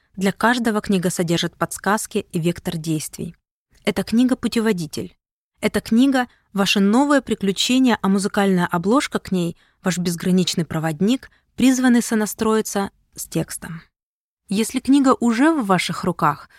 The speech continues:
значит, вы стоите на пороге перемен и готовы стереть оставшиеся границы, чтобы воплощать мечты в реальность. Здесь есть инструменты «как». Но если вы взяли эту книгу без желания что-либо поменять в своей жизни, отложите ее немедленно.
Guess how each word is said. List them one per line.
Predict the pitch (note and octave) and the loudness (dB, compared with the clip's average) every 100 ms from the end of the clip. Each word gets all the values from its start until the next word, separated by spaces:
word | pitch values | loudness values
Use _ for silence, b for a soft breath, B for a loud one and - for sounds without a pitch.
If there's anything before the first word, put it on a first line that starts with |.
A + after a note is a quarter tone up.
| b | b
значит, | F#3 F#3 A#3+ - - G3 | -2 0 2 0 -2 2
вы | A3+ | 0
стоите | - - A#3 A3+ G3+ | 2 2 2 2 0
на | G3 | 2
пороге | G3+ G3+ F#3 | 2 2 2
перемен | F#3 G3 G3 G#3+ D4 C#4+ | 2 2 2 2 0 0
и | G3 | 0
готовы | F3 - A#3+ G3+ | 0 0 0 0
стереть | - F#3+ F#3+ - | -2 0 0 0
оставшиеся | F3+ - G3+ - F3+ E3 D#3+ | -8 -2 -2 0 -4 -4 -2
границы, | F3 F#3+ C#4+ - A3 - | 0 2 2 2 0 0
чтобы | - G3+ F#3 | -2 0 2
воплощать | F#3 F#3+ F3+ - B3+ G3+ | 0 0 0 2 2 0
мечты | F3+ - G3+ | -2 0 -2
в | F#3 | 0
реальность. | G3+ F3 C#3+ C3 - - - _ _ | 2 2 0 -4 -8 -14 -20 _ _
Здесь | F#3+ F3 C4 - | -4 2 2 2
есть | A3 A#3 - | -2 -2 2
инструменты | G3 - - F3 F#3+ F#3+ F#3 - _ | 0 0 2 4 4 2 -2 -4 _
«как». | - C3+ - _ _ _ _ _ - | -6 -6 -12 _ _ _ _ _ 0
Но | G3+ | 2
если | A3+ - G3 | 2 0 0
вы | |
взяли | G3+ F#3+ G3 F#3+ | 2 4 4 2
эту | F3+ G3 | 0 -2
книгу | - F#3+ F3 | 2 2 2
без | D#3 D#3+ | 0 -2
желания | E3 E3+ G3 D#4 C#4 F#3+ | 0 2 2 2 2 0
что-либо | - E3+ D#3 D#3 | 0 0 2 0
поменять | E3 E3 D3+ C3 | 2 0 0 -4
в | |
своей | - D#3 D#3 | -2 0 0
жизни, | D3 D3 C#3+ - _ _ _ | 0 -2 -4 -6 _ _ _
отложите | F3+ E3+ D#3+ A3+ - F#3+ | -2 0 -2 -2 0 0
ее | D#3+ D3+ D3+ _ | 0 -2 -6 _
немедленно. | F3 E3 D3+ - D3 D3+ | 2 4 0 -4 -8 -8